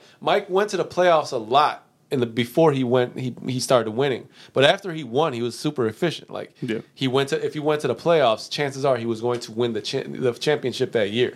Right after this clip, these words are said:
Speaker 2: Mm-hmm.
Speaker 1: You know what I'm saying? So LeBron isn't that, but LeBron's played enough game sevens and stretched out games and series so long that his numbers are going to be skewed. His number of playoff points, yes,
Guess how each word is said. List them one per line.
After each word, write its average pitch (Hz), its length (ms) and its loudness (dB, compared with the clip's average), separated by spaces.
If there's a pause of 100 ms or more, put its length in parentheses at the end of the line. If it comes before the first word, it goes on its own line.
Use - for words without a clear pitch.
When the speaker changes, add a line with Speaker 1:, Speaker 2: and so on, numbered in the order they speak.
(120)
Speaker 2:
Mm-hmm. 110 240 0 (180)
Speaker 1:
You 139 120 2
know 139 40 6
what 139 60 6
I'm 139 80 0
saying? 151 220 4
So 135 300 0 (380)
LeBron 135 460 4
isn't 151 320 -4
that, 156 200 6
but 117 100 -2
LeBron's 139 380 2
played 160 280 0
enough 131 240 -2
game 131 240 -2
sevens 135 420 0
and 113 120 -10
stretched - 460 0
out 143 220 2
games 139 340 0
and 113 160 -8
series 139 440 0
so 147 200 2
long 143 360 4
that 113 200 2 (260)
his 165 180 2
numbers 170 320 6
are 147 240 4
going 139 180 2
to 127 80 -2
be 117 80 -6
skewed. 147 320 -2
His 120 140 -4
number 151 260 0
of - 140 -4
playoff 165 480 2
points, 120 320 -4
yes, 151 260 2